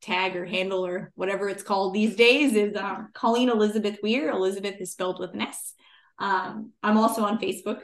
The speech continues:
so you can feel free to find me. I'm not on many of the other newer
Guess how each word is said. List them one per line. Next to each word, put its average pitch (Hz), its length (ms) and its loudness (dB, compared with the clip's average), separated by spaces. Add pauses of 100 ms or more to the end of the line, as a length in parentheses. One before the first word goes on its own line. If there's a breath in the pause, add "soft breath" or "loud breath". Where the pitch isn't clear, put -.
so - 160 -6
you 180 60 -2
can 180 100 -10
feel 180 160 -4
free 180 200 -6
to 180 100 -12
find 190 200 -10
me. 208 280 -6
I'm 190 400 -10 (100)
not 190 280 -6
on 196 400 -10
many 190 280 -10
of 175 160 -14
the 190 100 -14
other 190 540 -14
newer 185 540 -10